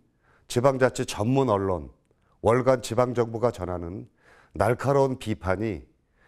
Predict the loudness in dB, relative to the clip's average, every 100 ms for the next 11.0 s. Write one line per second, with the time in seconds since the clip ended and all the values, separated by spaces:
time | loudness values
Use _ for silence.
0 | _ -4 -2 0 0 -2 -6 -4 -2 -2
1 | -6 -10 _ _ _ _ _ _ -8 -2
2 | 2 2 2 0 -2 -2 0 0 0 -2
3 | -2 -4 -2 -2 0 -2 -4 -6 -6 -12
4 | _ _ _ _ _ -6 -4 -2 0 0
5 | 0 -2 -4 -2 0 0 -4 -6 -6 -10
6 | _ _ _ _ _ _ _ _ -4 -2
7 | -2 -2 0 0 0 0 2 2 -2 -2
8 | 0 2 0 0 0 -4 -10 -20 -20 -16
9 | 0 2 4 2 -2 -2 2 2 2 2
10 | 0 2 0 0 -4 -8 -10 -10 -8 -8